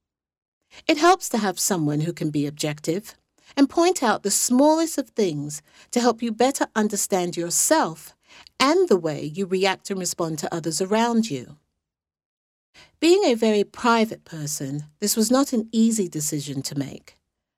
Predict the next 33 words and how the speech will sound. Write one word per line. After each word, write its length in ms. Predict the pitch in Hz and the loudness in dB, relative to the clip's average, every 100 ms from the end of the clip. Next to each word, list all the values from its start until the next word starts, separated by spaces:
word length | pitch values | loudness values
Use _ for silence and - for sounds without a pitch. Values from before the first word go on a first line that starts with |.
| _ _ _ _ | _ _ _ _
But 180 | 208 208 | -6 0
being 220 | 247 240 | 4 6
a 80 | 220 | 6
loner 580 | 208 214 240 269 277 277 - _ - | 6 6 6 4 2 -2 -6 _ -4
and 140 | 202 | 2
needing 280 | 233 269 285 | 2 4 4
to 100 | 247 | 2
talk 360 | 226 220 190 202 | -2 0 0 -2
about 320 | 170 160 - | -4 -4 -6
the 80 | 175 | -4
good, 320 | 240 240 226 | 0 0 -2
the 80 | 220 | -2
bad, 360 | 185 175 170 - | -2 -2 -6 -2
and 240 | 196 226 | 0 2
the 120 | 226 - | 0 -4
ugly 300 | 208 190 156 | -2 -2 -2
things 300 | 160 151 151 | -4 -4 -4
that 160 | - | -6
happen 340 | - 202 226 214 | -4 -4 0 2
in 80 | |
my 160 | 214 214 | 2 0
life 420 | 214 214 226 220 _ - - - | 0 -2 -4 -8 _ -20 -20 -2
with 120 | 254 233 | -2 4
someone 360 | 302 302 311 | 6 6 6
who 80 | 269 | 4
would 200 | 220 220 | 0 2
not 280 | 220 220 - | 0 0 -2
judge 360 | 214 214 - 254 | 0 0 -2 0
me 320 | 269 285 - _ _ _ _ _ - | 0 0 -4 _ _ _ _ _ 0
proved 480 | 226 214 196 185 226 | 4 4 0 0 4
way 240 | 247 277 | 6 6
more 320 | 262 226 220 | 4 4 0
important 840 | 185 175 - 202 196 - 185 196 | -2 -8 0 0 0 -2 -6 -8